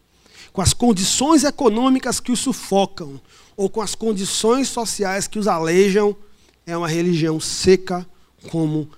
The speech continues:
a poeira. Stott vai mais além. Ele diz assim: nós podemos dizer algo ainda mais sério:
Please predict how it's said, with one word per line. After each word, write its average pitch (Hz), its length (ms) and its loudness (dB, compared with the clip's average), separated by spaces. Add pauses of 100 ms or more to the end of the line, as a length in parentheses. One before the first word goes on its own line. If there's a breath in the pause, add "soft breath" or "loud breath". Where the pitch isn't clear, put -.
(100)
a - 80 -12
poeira. 127 680 -4 (1600)
Stott 165 600 -2
vai 147 220 -6
mais 151 280 0
além. 143 400 -2 (720)
Ele 143 160 0
diz 139 160 -2
assim: 143 300 -2
nós 143 160 0
podemos 156 480 4
dizer 151 300 2
algo 147 280 4
ainda 160 280 8
mais 151 180 0
sério: 135 380 -4